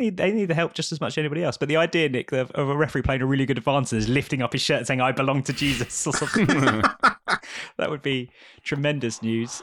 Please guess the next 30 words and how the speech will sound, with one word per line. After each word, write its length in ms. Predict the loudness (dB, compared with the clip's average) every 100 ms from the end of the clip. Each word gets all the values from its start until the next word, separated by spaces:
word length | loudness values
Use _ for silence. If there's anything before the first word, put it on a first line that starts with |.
| -6
In 220 | -2 2
less 200 | 2 2
troublesome 460 | 0 0 0 0 0
grounds, 680 | 2 2 0 -4 -6 -8 -2
Rory 680 | 4 8 8 8 6 2 -2
was 140 | -4 -2
watching 260 | -2 -2
Arsenal 300 | 0 0 0
versus 280 | -2 -2 -2
West 240 | -4 -2 0
Ham 220 | 0 2
recently, 340 | 0 -4 -8 -6
Charlie, 440 | -4 -4 -6 -8 _ _ _ _ _ -6
and 380 | -2 0 0 -2
he 80 | -2
says 160 | 0 2
he 120 | 4
asked 220 | 2 2
his 140 | -2 0
brother 300 | 2 2 2
who 120 | 2
the 80 | 2
referee 380 | 0 2 2
was. 180 | 2 0
He 80 | -2
says 180 | -2 0
it 40 |
was 100 | 0
Michael 400 | 2 2 2 4
Oliver. 360 | 4 4 0